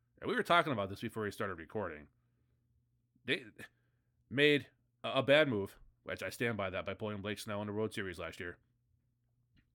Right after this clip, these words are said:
Then they trade him. He goes to San Diego,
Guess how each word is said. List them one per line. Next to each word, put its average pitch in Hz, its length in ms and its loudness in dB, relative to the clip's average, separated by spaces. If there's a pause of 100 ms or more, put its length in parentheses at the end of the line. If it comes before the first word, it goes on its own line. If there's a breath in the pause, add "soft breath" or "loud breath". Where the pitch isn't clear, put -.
Then 123 120 2
they 131 100 2
trade 151 320 0
him. 80 240 -10 (640)
He 214 280 -6
goes 226 420 2
to 123 140 0 (140)
San 170 320 -4
Diego, 98 540 -4